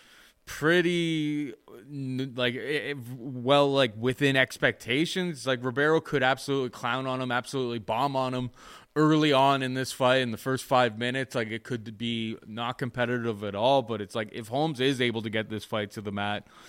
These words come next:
or is able to push him up against the cage, control him there, make this fight a little bit ugly early on, he'll take over late. Um,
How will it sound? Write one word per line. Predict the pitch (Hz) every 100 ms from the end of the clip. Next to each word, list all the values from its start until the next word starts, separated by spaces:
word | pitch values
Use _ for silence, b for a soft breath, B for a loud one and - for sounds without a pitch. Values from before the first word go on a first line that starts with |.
| B B
or | 131
is | 135
able | 120 147 139
to | 135
push | 113 - 135 131
him |
up | 120 120
against | 117 113
the | -
cage, | 104 113 110 107
control | - 98 123 127 127 113
him | 107
there, | 107 104 104
make | 104 113 120
this | 131 -
fight | 120 117 107
a |
little | 107 131 131
bit | 123
ugly | - 117 113 113
early | 110 104 104
on, | 113 110 104 - b b
he'll | 139
take | 131 123 110
over | 113 107 98
late. | 92 95 95 95 - - b b b b
Um, | 113 113 110 110 107 101 98